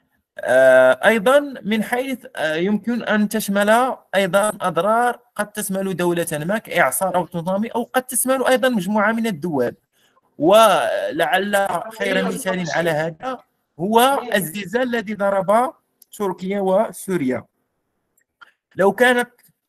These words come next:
آه، العلاقة بين الدولتين هي غير العلاقة التي هي عليها الآن، لكان التدخل أسرع وأنجع. لو لاحظتم أن التدخل في، آه، في تركيا كان سريعًا وبشكل ممنهج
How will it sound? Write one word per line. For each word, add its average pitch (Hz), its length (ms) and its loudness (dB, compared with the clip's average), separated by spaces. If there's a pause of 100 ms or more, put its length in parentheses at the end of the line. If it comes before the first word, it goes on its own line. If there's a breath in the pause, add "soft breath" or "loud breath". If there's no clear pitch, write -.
(140)
آه، 151 280 4
العلاقة 202 540 4
بين 190 300 -6 (400)
الدولتين 175 920 -6
هي 151 720 2
غير 185 360 -2 (280)
العلاقة 160 840 2
التي 165 440 -8
هي 151 40 4
عليها 147 300 2
الآن، 247 380 -6 (420 soft breath)
لكان 233 340 0
التدخل 208 960 -4 (340)
أسرع 190 400 4
وأنجع. 147 600 0 (500)
لو 156 160 4
لاحظتم 190 560 2
أن 185 140 -6
التدخل 175 720 -6
في، 170 360 -8 (320)
آه، 147 280 4
في 170 180 -8
تركيا 170 400 -4
كان 185 340 0
سريعًا 165 720 0
وبشكل 156 600 -6
ممنهج 156 540 -6